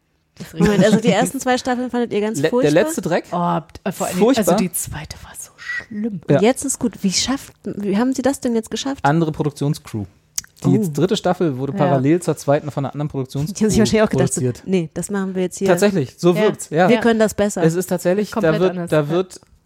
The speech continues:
Speaker 3: vieles nicht geredconnt, aber zumindest,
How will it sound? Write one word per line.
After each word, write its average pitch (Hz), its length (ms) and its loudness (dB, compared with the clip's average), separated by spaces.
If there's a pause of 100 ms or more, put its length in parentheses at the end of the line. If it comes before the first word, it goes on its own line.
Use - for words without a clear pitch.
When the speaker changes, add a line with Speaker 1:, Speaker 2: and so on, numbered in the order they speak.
(460)
Speaker 3:
vieles 247 920 -4 (240)
nicht 190 260 2
geredconnt, 226 880 -2
aber 143 300 2
zumindest, 180 680 -2